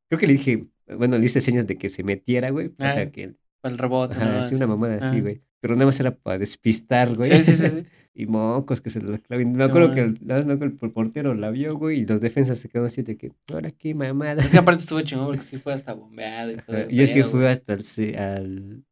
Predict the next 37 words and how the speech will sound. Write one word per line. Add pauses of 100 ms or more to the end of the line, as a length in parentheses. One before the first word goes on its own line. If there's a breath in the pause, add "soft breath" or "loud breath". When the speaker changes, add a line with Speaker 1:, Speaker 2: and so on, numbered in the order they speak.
(320)
Speaker 1:
al (320)
segundo, (280)
este, (160)
palo,
güey.
Speaker 2:
Simón. (140)
Speaker 1:
Entonces, (100)
digo
que
como
que
no
se
Speaker 2:
En
Speaker 1:
lo
Speaker 2:
el
contexto,
Speaker 1:
esperaban.
Speaker 2:
para
los
que
no
saben,
Speaker 1:
Ah,
bueno.
Speaker 2:
un
gol
olímpico
es
Speaker 1:
Ajá.
Speaker 2:
desde
un
tiro
de
esquina, (180)
que
es